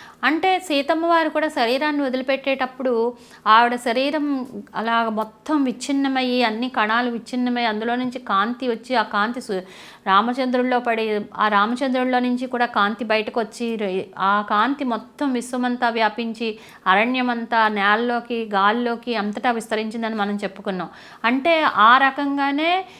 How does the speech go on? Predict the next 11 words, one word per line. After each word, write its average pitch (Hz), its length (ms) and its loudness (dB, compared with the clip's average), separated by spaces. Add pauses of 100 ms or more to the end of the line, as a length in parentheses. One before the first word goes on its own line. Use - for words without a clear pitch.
(160)
ఎలియా 277 500 4
గా-, 254 320 0
ఎలియా 247 320 2
గారు 269 280 0
కూడా 262 300 0
అలాగే 254 480 2
నిష్క్రమించారనమాట. 233 1200 0
ఈ 214 100 -2
ఆయన 202 380 2
అసెండ్ 233 360 0
అయ్యారు. 180 680 0